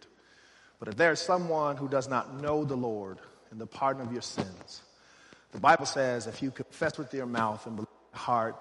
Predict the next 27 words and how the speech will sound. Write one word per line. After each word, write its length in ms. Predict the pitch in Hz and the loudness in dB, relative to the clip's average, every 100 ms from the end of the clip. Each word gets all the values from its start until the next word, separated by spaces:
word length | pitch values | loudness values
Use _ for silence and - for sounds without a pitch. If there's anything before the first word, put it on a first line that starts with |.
| - | -10
that 100 | 107 | -8
he 80 | 113 | -6
raised 320 | 113 143 151 | 0 2 2
his 100 | 139 | -2
son 280 | - 131 123 | -4 -4 -6
from 220 | - 120 | -8 -8
the 80 | 113 | -6
dead, 560 | 107 127 120 110 110 - - 107 | -2 0 0 -2 -4 -8 -10 -2
then 200 | 113 113 | 2 6
thou 200 | 110 113 | 6 6
shalt 320 | - 107 95 | 6 4 4
be 120 | 104 | -6
saved. 260 | - 87 - - - - - _ _ - - - - - - | -10 -12 -14 -18 -20 -20 -20 _ _ -20 -20 -18 -20 -20 -18
If 120 | 107 | -6
that's 320 | - 151 - - | 6 6 6 0
you, 240 | 202 165 - - - _ _ _ _ _ _ - - - - _ _ - | 0 0 -2 -12 -20 _ _ _ _ _ _ -20 -20 -20 -20 _ _ -12
I, 220 | - 208 202 - | -6 -6 -6 0
it 60 | |
doesn't 260 | 185 269 269 | 2 4 4
matter 400 | 214 196 202 208 - - | 4 6 4 2 -6 -12
about 280 | 170 180 175 | 2 4 4
this 200 | 190 - | 0 -2
world. 680 | 165 180 185 196 202 240 - - - - - - - - - - - | 4 6 6 6 4 2 -4 -16 -20 -20 -20 -20 -20 -20 -20 -20 -2
God 520 | 127 170 214 220 214 190 | 6 6 6 4 0 0
is 120 | 156 | -2
concerned 760 | 160 143 175 165 156 151 151 - | -6 -4 -2 0 -2 -4 -8 -8
about 300 | 135 131 | -4 -4